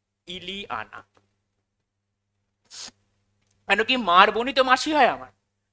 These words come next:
মার বোনই তো মাসি হয়। তাহলে সেলিনার বোন হচ্ছে আমার এর ইলিয়ানা, মানে সেলিনার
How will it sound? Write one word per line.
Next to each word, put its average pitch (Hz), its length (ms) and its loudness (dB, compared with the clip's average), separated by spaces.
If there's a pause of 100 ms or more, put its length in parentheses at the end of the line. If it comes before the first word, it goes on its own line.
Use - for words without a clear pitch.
(140)
মার 214 320 6
বোনই 254 240 -4
তো 302 100 0
মাসি 294 300 0
হয়। 160 200 0 (360)
তাহলে 269 200 6
সেলিনার 269 840 6 (460)
বোন 247 220 0
হচ্ছে 233 360 -6
আমার 214 280 0 (300)
এর 185 160 0
ইলিয়ানা, 214 420 -2 (280)
মানে 175 140 -8
সেলিনার 262 640 0